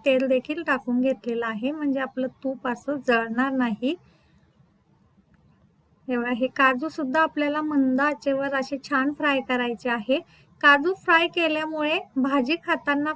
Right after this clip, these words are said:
फार छान टेस्ट येते, क्रंची लागतात हे. आता हे एक दोन मिनिटं जास्तीत जास्त आपल्याला फ्राय करून घ्यायचे आहे. आता हे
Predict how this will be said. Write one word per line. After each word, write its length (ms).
फार 120
छान 320
टेस्ट 380
येते, 260
क्रंची 560
लागतात 480
हे. 220
आता 200
हे 240
एक 240
दोन 240
मिनिटं 340
जास्तीत 380
जास्त 340
आपल्याला 440
फ्राय 280
करून 320
घ्यायचे 380
आहे. 320
आता 200
हे 80